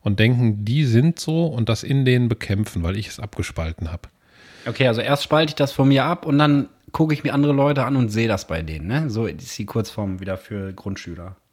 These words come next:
Speaker 1: Genau, also <laughs> sagen wir mal so, die Eltern haben Sachen bei dir abgestraft, zum Beispiel Unordnung, dann verdrängst du irgendwann Unordnung in den Schatten und
Speaker 2: Mhm.
Speaker 1: kannst das dann in andere projizieren, die ganze Zeit zu denen sagen, "Boah, du bist aber unordentlich."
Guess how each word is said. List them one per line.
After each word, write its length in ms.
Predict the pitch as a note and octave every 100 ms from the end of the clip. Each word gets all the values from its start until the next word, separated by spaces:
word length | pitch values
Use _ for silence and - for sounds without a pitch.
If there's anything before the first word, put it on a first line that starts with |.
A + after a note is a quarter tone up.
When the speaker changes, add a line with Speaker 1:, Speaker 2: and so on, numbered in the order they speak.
| -
Speaker 1:
Genau, 480 | B2 F#2+ F2 D#2 F#2
also 380 | - G#2 A2 G#2 - - - - -
<laughs> 480 | - - F3+ _ -
sagen 280 | G#2+ A#2
wir 100 | C3+
mal 180 | A#2 A2+
so, 220 | A2 A#2+
die 160 | G#2+ A2
Eltern 500 | G2+ C3+ D3+ C#3 C3 - -
haben 280 | - A#2 A#2
Sachen 320 | A#2 - A#2
bei 80 | G#2+
dir 160 | G2+
abgestraft, 560 | G#2 - D#3+ - C#3 -
zum 100 | A2
Beispiel 240 | G2+ -
Unordnung, 640 | G#2 B2+ D3 C#3 C3+ C#3+ D3+
dann 220 | A#2 A2 - _
verdrängst 520 | - - A2 B2+ B2
du 40 | -
irgendwann 320 | A2+ A#2 G#2+
Unordnung 480 | C3 B2+ B2 A#2+ A2+
in 80 | G#2
den 100 | G#2
Schatten 480 | - D3 - G3+ G3+ _ _ _ _ _
und 200 | A2+ G#2+
Speaker 2:
Mhm. 40 | G#2
Speaker 1:
kannst 300 | A2 D#3 -
das 160 | C3+
dann 140 | B2 A2+
in 80 |
andere 340 | G#2+ A#2+ D3 C3
projizieren, 600 | - B2+ A2+ - D3 C#3
die 80 | A2+
ganze 260 | A#2+ C3+
Zeit 160 | - A#2+
zu 100 | -
denen 220 | A2+ B2
sagen, 220 | A#2+ G#2+ G#2
"Boah, 80 | G#2+
du 100 | A#2
bist 120 | A2
aber 180 | A2 G2+
unordentlich." 640 | G2+ F2 D#2 D#2 D#2+ -